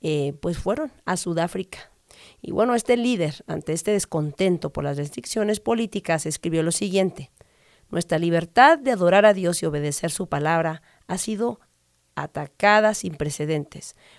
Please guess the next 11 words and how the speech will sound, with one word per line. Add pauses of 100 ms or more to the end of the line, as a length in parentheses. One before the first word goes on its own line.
(140)
Políticos
poderosos
se
han
involucrado
en
abusos
desconocidos
de
la
libertad